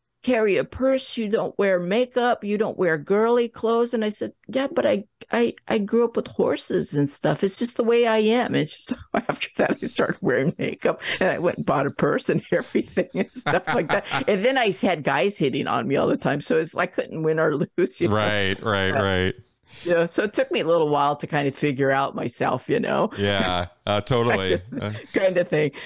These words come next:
Speaker 2: yeah.
Speaker 1: So, but anyways, and I go into nexium, and then it's like when the Mexi-, Mexicans started to come in, you know, they're, like, really Catholic <laughs> and really strict. And Nancy pulls me aside. She goes,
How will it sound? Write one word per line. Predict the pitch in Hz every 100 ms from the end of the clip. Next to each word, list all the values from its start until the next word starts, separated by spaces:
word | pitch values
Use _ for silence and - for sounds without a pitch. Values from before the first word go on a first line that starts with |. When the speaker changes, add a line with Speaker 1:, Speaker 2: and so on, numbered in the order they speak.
| 427
Speaker 2:
yeah. | 214 90
Speaker 1:
So, | - - - - - _ _ _ _ _ _ _ _ _ -
but | 180 185
anyways, | 202 180 143 135 - -
and | 165 143 - _ _ - - -
I | 175
go | 139 - 214
into | 208 156
nexium, | 127 139 202 - - 131 101 113 143 - _ _ _ _
and | 175 165
then | 156 170 160 147 - _ _ _ _ _
it's | 151 151 - 151
like | 143 143
when | 156
the | 143
Mexi-, | 135 139 202 - - 180 - _
Mexicans | 160 185 - 370 - 127 -
started | 131 127 120
to | 123
come | - 131 123
in, | 139 131 139 202 -
you | 143 135
know, | 127 135 143 -
they're, | 131 147
like, | 139 127 120
really | 120 165 196 170
Catholic | - - - - - - - -
<laughs> | -
and | 127 -
really | 135 - 175
strict. | 151 - 160 147 - - - 180
And | 156
Nancy | 143 143 147 -
pulls | 139 127 -
me |
aside. | - - 123
She | -
goes, | - 123